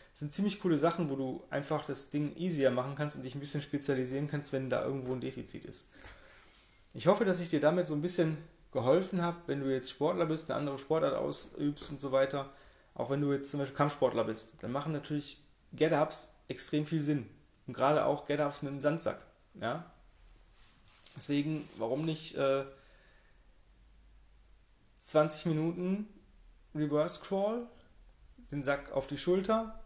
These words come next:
Get Down, Get Up, Carry Back to Start. Und das immer, ähm, für zwanzig Minuten. Das ist eine ziemlich coole Kombo und du wirst auch Muskelkater danach haben und wirst dich auch danach geil fühlen, weil es einfach eine coole Kombo ist und Spaß macht.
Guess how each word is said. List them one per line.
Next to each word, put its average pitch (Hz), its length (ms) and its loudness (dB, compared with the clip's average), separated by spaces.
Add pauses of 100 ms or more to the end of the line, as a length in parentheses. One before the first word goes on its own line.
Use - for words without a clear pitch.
(140)
Get - 220 -6
Down, 147 260 6
Get 139 140 0
Up, 185 380 -2
Carry 147 300 0
Back 127 240 -2
to - 80 -10
Start. 123 400 0 (380)
Und 127 100 -10
das 139 240 4
immer, 165 440 0 (260)
ähm, 147 460 2 (440)
für - 120 -8
zwanzig 143 340 0
Minuten. 170 300 0 (520)
Das - 160 -12
ist - 40 -10
eine 131 80 -8
ziemlich 175 320 -2
coole 156 220 0
Kombo 185 240 4
und 180 60 2
du 156 100 0
wirst 170 220 -2
auch - 260 0
Muskelkater 131 480 -4
danach 104 300 -6
haben 113 200 -6
und 120 140 -8
wirst 143 180 -4
dich 156 140 -6
auch 131 140 -2 (560)
danach 135 320 0 (340)
geil 160 220 8
fühlen, 117 320 -2
weil 117 80 0
es - 100 -4
einfach 139 160 -6
eine 127 80 -4
coole 165 240 0
Kombo 175 320 4
ist 147 160 2
und 135 100 0
Spaß 151 360 0
macht. 101 220 -6